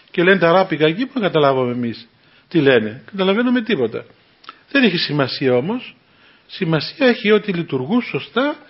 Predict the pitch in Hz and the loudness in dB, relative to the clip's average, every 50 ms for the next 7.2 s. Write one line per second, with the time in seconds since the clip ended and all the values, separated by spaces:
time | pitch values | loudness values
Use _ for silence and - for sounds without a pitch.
0 | - - - _ _ - 190 160 135 147 139 143 151 208 226 196 165 147 - - | -20 -20 -20 _ _ -12 -12 -10 -6 -4 -4 -2 0 2 2 2 2 0 -6 -6
1 | - 151 170 226 277 - - - 254 262 233 185 160 - 156 147 143 160 214 196 | -6 -4 -2 -2 -2 -2 -4 -4 -2 -2 -2 -2 -4 -6 -8 -8 -4 0 0 0
2 | 185 - - - - - - _ _ - 151 139 139 135 - 202 202 185 170 156 | 0 -2 -10 -20 -20 -20 -20 _ _ -8 -6 -4 -4 -4 0 2 2 2 2 0
3 | 160 156 143 156 151 170 175 240 269 285 294 285 - - - - - - - 220 | -2 -2 -2 -4 -6 -2 -2 0 0 0 -2 -4 -6 -12 -16 -16 -14 -6 -2 -2
4 | 214 196 - - - _ _ _ _ - 151 147 165 190 185 - 196 185 185 190 | -2 -2 -4 -10 -16 _ _ _ _ -2 0 2 2 0 0 -4 -8 -8 -6 -4
5 | 196 196 - - _ _ _ - - - _ _ - 143 143 143 135 139 - 202 | -6 -6 -6 -12 _ _ _ -20 -20 -20 _ _ -6 0 2 2 2 2 2 2
6 | 208 190 - - 156 - - 143 131 - - 156 131 123 120 - - - 214 247 | 2 2 0 -4 -10 -10 -10 -10 -10 -10 -12 -14 -12 -12 -14 -12 -8 -6 -4 -4
7 | 262 277 285 | -4 -4 -6